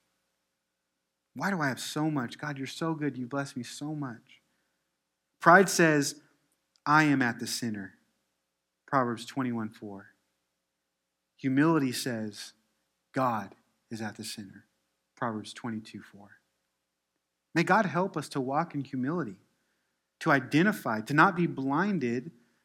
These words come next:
by our flesh and the pride of life. Because we can see that through these plagues, how dangerous and damaging pride truly is. And this is a subject that God is dealing with Pharaoh, but also times he deals with us in these ways, doesn't he?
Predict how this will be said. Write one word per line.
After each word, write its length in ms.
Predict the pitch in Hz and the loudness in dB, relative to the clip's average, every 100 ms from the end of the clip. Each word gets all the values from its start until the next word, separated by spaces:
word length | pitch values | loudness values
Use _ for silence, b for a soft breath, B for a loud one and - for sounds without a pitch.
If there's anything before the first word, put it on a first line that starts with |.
| _ | _
by 140 | - 147 | 4 6
our 100 | 135 | 4
flesh 460 | - 156 185 185 | 0 -2 0 0
and 120 | 143 127 | -4 -6
the 40 | |
pride 440 | - 160 175 156 | -6 -2 0 2
of 160 | 131 117 | 0 -4
life. 540 | 143 180 113 - - _ _ _ _ _ _ _ _ _ _ _ - | -6 -4 -6 -10 -20 _ _ _ _ _ _ _ _ _ _ _ -4
Because 440 | 165 185 165 - - | 4 6 6 0 -8
we 220 | 131 170 | 0 0
can 180 | 185 180 | 4 2
see 400 | 147 - 220 226 | 2 2 4 6
that 220 | 170 147 | 6 4
through 160 | 170 170 | 4 4
these 200 | 170 156 | 4 0
plagues, 680 | - - 208 175 151 151 - | -2 6 8 8 4 -2 -2
how 180 | 156 | 2
dangerous 600 | 147 131 151 180 180 185 | 2 4 4 4 2 0
and 100 | 160 | 0
damaging 460 | 139 170 196 156 139 | 2 2 2 0 -2
pride 340 | - 160 156 | 2 4 4
truly 420 | - - 160 151 170 | 0 -2 0 2 4
is. 200 | 180 - | 4 2
And 240 | 143 135 B B B | -2 -2 B B B
this 320 | 139 180 185 | 4 4 6
is 140 | 180 160 | 0 0
a 80 | |
subject 600 | 151 - 196 185 160 147 | -2 2 2 2 2 2
that 300 | 151 143 - - _ _ | 2 0 -2 -20 _ _
God 180 | 160 160 | 4 6
is 100 | 147 | 4
dealing 260 | 156 156 147 | 2 2 2
with 240 | 127 - | 0 -2
Pharaoh, 280 | 180 208 151 | -2 0 0
but 120 | 135 | 0
also 360 | 147 196 - 143 | -2 -4 -8 -10
times 360 | 139 127 127 | -8 -8 -8
he 80 | 139 | -8
deals 280 | 127 135 123 | -4 -4 -6
with 140 | 123 | -12
us 280 | - 165 - | -6 -6 -6
in 100 | 117 | -8
these 220 | 113 107 | -8 -10
ways, 200 | 107 104 | -14 -14
doesn't 320 | - 139 117 | -10 -8 -8
he? 80 | 95 | -12